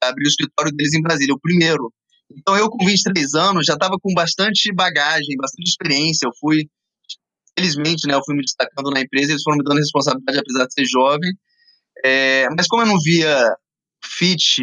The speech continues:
da indústria com a minha pessoa, eu não queria ficar lá mais dez anos, eu queria abrir outras portas. Quando eu descobri que era possível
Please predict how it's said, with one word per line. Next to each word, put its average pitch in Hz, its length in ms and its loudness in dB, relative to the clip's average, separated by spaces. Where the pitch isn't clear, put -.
da 127 200 -2
indústria 135 440 -2
com 131 80 0
a 123 60 2
minha 127 140 0
pessoa, 127 560 2
eu 151 60 0
não 220 120 2
queria 226 200 0
ficar 170 160 -2
lá 131 120 2
mais 117 180 -2
dez 110 240 -2
anos, 98 200 -4
eu 117 80 -10
queria 175 340 0
abrir 147 220 0
outras 170 280 -2
portas. 113 440 -2
Quando 233 160 -2
eu 247 100 -2
descobri 160 340 0
que - 100 -6
era 160 100 2
possível 147 440 -2